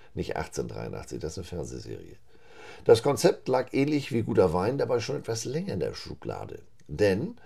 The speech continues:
bereits neunzehnhundertfünfundsechzig hatte David Dixon, ein Antiquitätenhändler aus New Orleans, die Idee für eine weitere Football-Liga. Ganz bewusst wollte er diese aber in der Offseason von N F L und College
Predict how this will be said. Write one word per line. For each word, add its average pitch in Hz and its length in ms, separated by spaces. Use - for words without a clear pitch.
bereits 117 280
neunzehnhundertfünfundsechzig 120 1300
hatte 92 180
David 143 480
Dixon, 92 440
ein 73 340
Antiquitätenhändler 110 1080
aus 80 240
New 85 220
Orleans, 87 580
die 92 280
Idee 127 400
für - 240
eine 80 260
weitere 78 380
Football-Liga. 64 800
Ganz 131 280
bewusst 131 640
wollte 98 320
er 95 280
diese 117 400
aber 117 160
in 107 80
der 107 260
Offseason 90 640
von 78 280
N 90 160
F 82 180
L 101 240
und 113 200
College 185 320